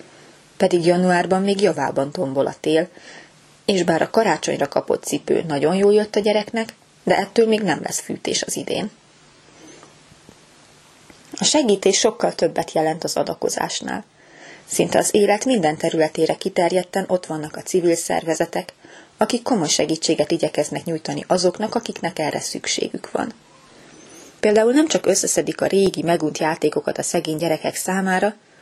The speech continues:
hanem játszóházat rendeznek, ahol szerepet kap a kreativitás, az alkotás, és legfőképpen maga a játék. Arról nem is beszélve, hogy a szülő így nyer magának pár órát, és végre nyugodtan ledülhet pihenni.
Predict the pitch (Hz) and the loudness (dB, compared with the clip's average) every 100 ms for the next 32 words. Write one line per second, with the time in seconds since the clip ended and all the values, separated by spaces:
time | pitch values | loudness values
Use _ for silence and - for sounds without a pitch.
0 | - - - 214 262 254 156 - 156 156 | -20 -20 -2 2 6 4 2 0 0 2
1 | 151 156 - 170 175 175 190 196 214 233 | 0 0 0 0 2 0 -2 -2 0 2
2 | - 202 156 156 - - - - 185 165 | 2 0 0 -4 -6 -10 -10 -2 0 0
3 | 180 165 170 170 170 170 - 156 160 175 | -2 -4 -2 -4 -2 -4 0 0 2 -2
4 | 180 190 - - - - - _ 320 - | -2 -4 -6 -8 -20 -20 -20 _ 0 2
5 | 143 - 156 - 147 - - - 214 151 | 0 2 0 0 -4 -2 -2 -4 -4 -2
6 | - - - - - - - - _ - | -2 -2 -2 -4 -6 -6 -6 -10 _ -20
7 | - - - - 180 196 220 220 151 147 | -20 -20 -20 -2 2 4 4 4 2 2
8 | - 160 - 165 165 180 - - - - | 0 0 2 4 2 0 -6 -20 -20 -20
9 | - - 202 - 269 262 254 254 247 202 | -2 2 2 4 4 6 4 2 2 0
10 | 156 156 156 151 151 - 170 151 165 185 | 0 -2 -2 -4 -6 -4 -2 2 2 4
11 | 190 - - - 269 240 262 233 - 254 | 0 -2 -4 0 0 0 0 -2 -2 -2
12 | 185 - - 151 160 160 151 151 - - | -2 -4 -4 0 0 2 2 0 -6 -6
13 | 156 156 175 185 | -6 -6 -8 -12